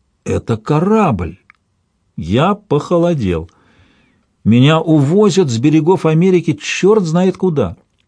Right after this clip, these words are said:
До этого мне тоже было страшно, но сейчас я просто онемел и оцепенел от неимоверного ужаса. Я понял, что, может быть, никогда больше не увижу свой город, дом,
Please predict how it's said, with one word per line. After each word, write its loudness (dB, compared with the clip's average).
До 0
этого 2
мне 2
тоже 2
было 2
страшно, -2
но 2
сейчас -2
я 0
просто -2
онемел 2
и -4
оцепенел -2
от -4
неимоверного 2
ужаса. -2
Я 2
понял, 2
что, 0
может 2
быть, -4
никогда 0
больше -2
не 2
увижу -2
свой -4
город, -4
дом, -2